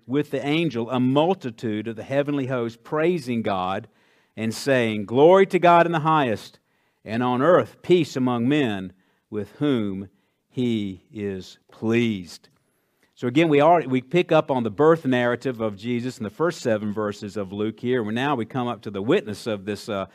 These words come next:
of this amazing, miraculous birth. And, and, uh, Luke, again, a wonderful historian that he is, he gives us a marker here in that same region. He's telling us a location here.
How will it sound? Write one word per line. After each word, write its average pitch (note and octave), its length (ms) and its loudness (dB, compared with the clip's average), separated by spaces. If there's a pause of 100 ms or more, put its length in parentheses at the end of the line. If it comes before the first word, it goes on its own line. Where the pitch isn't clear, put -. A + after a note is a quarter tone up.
(220)
of G#2 160 -8
this A2 200 -6
amazing, A2 600 -2
miraculous G#2 720 -4
birth. A2+ 320 -2 (320)
And, C#3 200 0
and, D3+ 300 2
uh, C3 140 4
Luke, E3+ 340 6
again, C3+ 400 0
a A2 160 -4
wonderful C3 460 0
historian C3 480 0
that G#2+ 140 -2
he A#2 180 0
is, E3 140 0
he B2+ 80 -2
gives A2+ 260 -2
us C3+ 140 -8
a C#3+ 40 0
marker D#3 480 2
here G#2+ 220 -2
in C3+ 200 0
that D3 200 2
same D3+ 420 0
region. D3 380 4
He's A2 160 -8
telling B2 240 0
us B2+ 100 -6
a C#3+ 60 -4
location C#3+ 720 0
here. G#2 280 -4